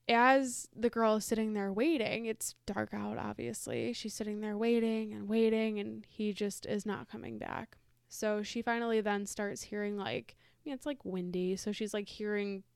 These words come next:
branches and, like, stuff brush up against the hood of the car 'cause they're parked under trees. It's a lot of, uh, you know, like, low-hanging stuff. It's not really super well kept. And so finally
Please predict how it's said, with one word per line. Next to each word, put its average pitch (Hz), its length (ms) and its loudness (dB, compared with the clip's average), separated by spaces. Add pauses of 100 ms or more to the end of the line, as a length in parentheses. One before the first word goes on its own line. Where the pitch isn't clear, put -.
(260)
branches 202 840 2
and, 208 80 -2
like, 190 260 -4 (320)
stuff - 380 2
brush 196 260 2
up 185 160 -2
against 208 380 -6
the 220 80 -4
hood 262 240 4
of 247 80 6
the 240 80 2
car 214 360 2
'cause 208 160 -8
they're 214 140 -4
parked 196 320 -6
under 190 220 -2
trees. 190 340 0
It's 202 160 -8
a - 20 -2
lot 120 220 -2
of, 190 180 -2
uh, - 360 -2 (680)
you 202 100 0
know, 214 100 -2
like, 202 220 2
low-hanging 196 1040 2
stuff. - 360 -4
It's - 220 -6
not 196 180 -2
really 214 300 -2 (140)
super 202 320 -2
well 208 180 0
kept. - 320 -2 (640)
And 226 260 2
so 214 560 4 (720)
finally 233 720 4